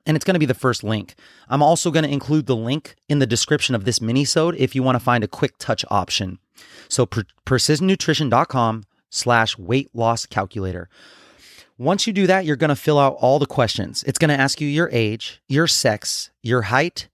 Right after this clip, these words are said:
your weight, and then it's gonna get to your goal. When you get to your goal, you're gonna wanna select the im-, improve health option, improve health.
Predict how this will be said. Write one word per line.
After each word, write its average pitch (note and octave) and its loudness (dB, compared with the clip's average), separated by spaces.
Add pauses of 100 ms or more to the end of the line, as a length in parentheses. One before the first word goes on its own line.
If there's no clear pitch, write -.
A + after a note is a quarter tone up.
your A#2 -4
weight, B2+ -2 (200)
and C3 -2
then D#3+ 0
it's G#3 -4
gonna A3 -2
get G3+ -4
to - -4
your D#3 0
goal. G2+ -2 (520)
When C#3+ 0
you A3+ 4
get A#3 2
to F#3 -4
your G#3+ 2
goal, B2+ 2 (240)
you're C3 0
gonna D#3 0
wanna G3 0
select B2 0
the A#2 2 (220)
im-, E3 0 (240)
improve E3 2
health - -2
option, F#2+ -2
improve D#3 0
health. - -2